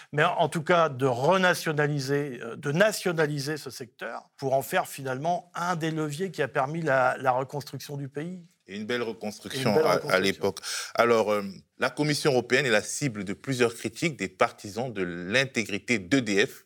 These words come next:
Speaker 2: Pourquoi ?
Speaker 1: Bon, la Commission européenne et, et E D F, c'est pas une longue histoire d'amour, c'est clair,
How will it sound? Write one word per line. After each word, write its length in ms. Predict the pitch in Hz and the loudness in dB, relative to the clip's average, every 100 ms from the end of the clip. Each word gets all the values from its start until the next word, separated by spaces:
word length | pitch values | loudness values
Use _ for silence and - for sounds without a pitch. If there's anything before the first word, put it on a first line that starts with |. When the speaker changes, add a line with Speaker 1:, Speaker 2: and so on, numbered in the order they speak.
| _ | _
Speaker 2:
Pourquoi ? 400 | - - 87 - _ | -12 -6 -6 -6 _
Speaker 1:
Bon, 120 | 143 156 | 2 2
la 120 | 147 | 2
Commission 400 | 160 160 156 165 | 2 0 2 2
européenne 560 | 143 139 147 151 170 | 2 2 4 4 4
et, 380 | 151 135 135 131 | 4 4 2 2
et 40 | 143 | 2
E 120 | 143 | 4
D 220 | 143 165 | 4 2
F, 40 | |
c'est 260 | - - 127 | 0 -6 0
pas 140 | 160 | 2
une 60 | 156 | 2
longue 180 | 147 143 | 2 0
histoire 260 | - 139 | 0 -2
d'amour, 480 | 127 123 113 - - - | -2 -4 -4 -6 -8 -12
c'est 180 | - 113 | -10 -4
clair, 380 | 147 160 175 | 2 2 2